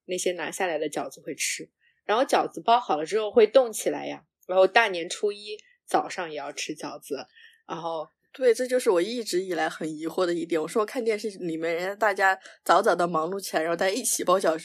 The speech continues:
Speaker 2: 子，包好多好多饺子，那吃这些饺子都吃饱了，还吃其他的菜吗？
Speaker 1: 哎，所以你们看春-，春晚的那种什么大家一起包饺子啊，你们会觉得很疑惑吗？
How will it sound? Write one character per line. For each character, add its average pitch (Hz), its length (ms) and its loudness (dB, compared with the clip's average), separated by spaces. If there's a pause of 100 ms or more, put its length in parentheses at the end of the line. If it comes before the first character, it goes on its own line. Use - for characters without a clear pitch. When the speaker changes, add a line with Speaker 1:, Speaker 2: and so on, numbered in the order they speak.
(120)
Speaker 2:
子， 170 200 2
包 196 160 6
好 151 260 2
多 240 100 6
好 269 140 6
多 - 140 0
饺 - 200 -4
子， - 220 -6
那 208 100 -2
吃 - 220 -2
这 - 80 -4
些 202 80 2
饺 170 240 0
子 160 100 -4
都 208 120 4
吃 - 180 -2
饱 160 220 6
了， 165 80 -2
还 175 100 -2
吃 233 220 0
其 - 220 -4
他 277 140 2
的 277 60 0
菜 175 260 2
吗？ 170 160 -8 (120)
Speaker 1:
哎， 285 160 4 (180)
所 - 180 10
以 277 120 6
你 247 140 0
们 180 260 -2
看 233 280 -4 (280)
春-， 220 340 4
春 240 220 2
晚 175 180 0
的 165 80 -4
那 190 140 -2
种 180 180 -2
什 165 140 -10
么 160 100 -6
大 190 220 0
家 214 180 2
一 233 100 2
起 190 200 -2
包 277 280 2
饺 214 320 4
子 - 140 0
啊， 220 140 0
你 202 140 -8
们 190 140 0
会 233 120 6
觉 214 120 2
得 202 80 8
很 202 120 4
疑 160 140 -6
惑 180 360 -2
吗？ 185 140 -18